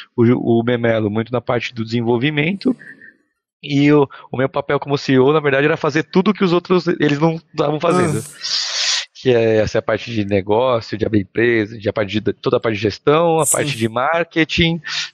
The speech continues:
Speaker 1: né, suporte e tal, beleza. Então, no começo, cara, eu, eu, a gente, todo mundo junto respondia a mensagem do suporte, é, eu fazia arte no Photoshop.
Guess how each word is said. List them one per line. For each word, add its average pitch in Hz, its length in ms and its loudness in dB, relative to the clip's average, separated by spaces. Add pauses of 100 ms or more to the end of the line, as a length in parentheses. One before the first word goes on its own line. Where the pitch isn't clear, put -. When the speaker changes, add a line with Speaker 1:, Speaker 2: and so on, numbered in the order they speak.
Speaker 1:
né, 127 220 0
suporte 139 480 -4
e - 40 -18
tal, - 140 -2
beleza. 135 300 0
Então, 127 240 0
no 131 100 -2
começo, 131 480 -2
cara, - 200 -2
eu, 110 160 4
eu, 113 220 0 (440)
a 107 80 -2
gente, 113 260 -2
todo 131 160 2
mundo 123 160 0
junto 117 220 2
respondia 113 380 0
a - 20 -10
mensagem 107 320 -2
do 104 80 0
suporte, 120 800 0 (320)
é, 104 320 0 (180)
eu 127 120 0
fazia 110 340 -2
arte 113 240 -2
no 110 60 0
Photoshop. 113 1080 0